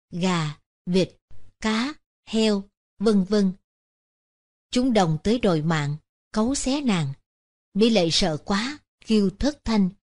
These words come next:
Dân hùng thấy tình hình như thế, vội vàng chạy đến niệm danh hiệu Phật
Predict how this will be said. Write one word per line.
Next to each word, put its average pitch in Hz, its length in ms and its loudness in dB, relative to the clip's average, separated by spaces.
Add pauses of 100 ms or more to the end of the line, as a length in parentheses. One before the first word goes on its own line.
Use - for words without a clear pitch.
(420)
Dân 247 200 2
hùng 190 260 2
thấy 302 180 -4
tình 180 160 2
hình 185 240 0
như 233 160 0
thế, 269 340 -2 (440)
vội 180 320 2
vàng 165 340 -2 (500)
chạy 170 260 0
đến 226 320 2
niệm 156 280 0
danh 214 220 4
hiệu 165 200 0
Phật 165 320 -4